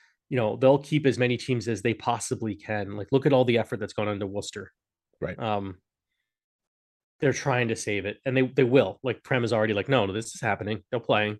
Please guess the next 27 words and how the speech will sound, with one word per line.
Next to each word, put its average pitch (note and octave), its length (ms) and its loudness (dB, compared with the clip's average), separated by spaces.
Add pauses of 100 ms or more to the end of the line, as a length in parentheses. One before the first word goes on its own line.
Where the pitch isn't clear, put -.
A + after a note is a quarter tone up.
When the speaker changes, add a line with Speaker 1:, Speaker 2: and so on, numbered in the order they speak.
(120)
Speaker 1:
They'll G#2+ 120 -2
get A2+ 160 -2
paid." G2 300 -2 (1000)
End A#2+ 140 -4
of G#2+ 60 -2
Speaker 2:
Yeah. - 60 -4
Speaker 1:
story. F#2+ 280 -4 (600)
So A2 460 -4 (760)
they'll E3 220 4
figure D3+ 260 2
out B2 80 6
a A#2 40 2
way A2 100 2
to G2+ 60 -4
keep - 180 -10
it F#2 100 -8
going. F#2+ 320 -4 (200)
It's - 140 -10
just, - 240 -6 (760)
yeah, C3 160 6
it's G#2 80 -4
gonna C3+ 100 0
be A#2+ 100 -2
tight C#3 340 2 (200)
after A#2 200 -4
covid. G2+ 300 -10 (1400)
Speaker 2:
Mm-hmm. A2 320 0